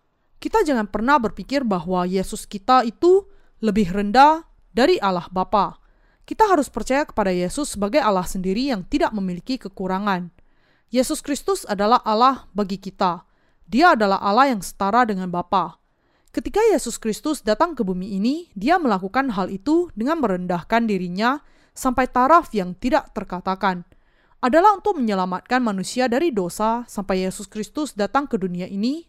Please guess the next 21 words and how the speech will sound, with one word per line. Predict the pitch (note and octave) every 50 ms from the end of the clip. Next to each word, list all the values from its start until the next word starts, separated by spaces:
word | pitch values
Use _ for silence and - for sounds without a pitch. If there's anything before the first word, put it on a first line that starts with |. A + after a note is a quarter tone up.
| _ _ F#3+
dalam | F#3+ G3 A#3 C4+ C4+
rupa | A#3 G#3+ - G3 F#3
manusia. | F3+ F3 F3+ F3 E3+ - - G#3+ G3 F3 E3 - - _ _ _ _ _ _ _ _ _
Tetapi | - A#3+ - C#4 - - G#4+ - - -
tidak | D#4+ F#4+ F#4 -
sebanding | - - G#3 F3+ G3 F#3+ F#3 F#3 A3 C#4 D4+ C4
dengan | A#3+ G#3 G3 F#3
kehebatannya, | F#3+ G3+ F3+ F#3 F3 F3+ F3 F3 - F3+ F3+ F3+ G3 A3+ B3+ D4 D#4+ - _ _ _ _ _ _
dia | - C4 F4+ G#4 -
hanya | D4 C#4 C#4+ E4+ F4
menerima | F4 D4 A3+ G3+ F#3+ F3+ F#3 F#3 G#3+ A#3+ B3+
sedikit | - - G3+ G#3+ A3 - E4+ C4 - _ -
penghargaan, | G#3 F#3 - F3+ F3 F3+ F3 F#3+ - - G#3+ F#3 E3+ E3 - _ _ _ _ _ _
dan | - G3+ F#3+
bahkan | F#3 F3 D#3+ - - - B3 C4+ D#4+ - _ _ _ _ -
dia | B3 D#4 F4
dihina, | C4 G3+ F3+ - G3+ G#3 B3 D4 B3+ G3
bukan? | F3 - - G#3 B3 E4+ - _ _ _ _ _ _ _ _ _ _ - _
Betapa | - - C4+ C4 - C#4
banyaknya | C4 A#3+ B3+ B3+ C4 C#4+ - A#3+ D#4+ G4 G4+
penderitaan | - - A3+ F#3+ F3+ F3+ F#3 F3+ - F#3+ F#3+ - A3+ B3+ C#4+ E4